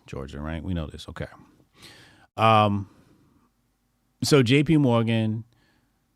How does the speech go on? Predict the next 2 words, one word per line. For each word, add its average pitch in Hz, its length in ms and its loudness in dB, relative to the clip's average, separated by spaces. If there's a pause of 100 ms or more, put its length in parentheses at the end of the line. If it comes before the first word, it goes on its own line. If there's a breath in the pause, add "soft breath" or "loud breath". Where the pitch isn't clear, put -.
(480)
Chase, 92 540 -6 (2000 soft breath)
uh, 92 420 -2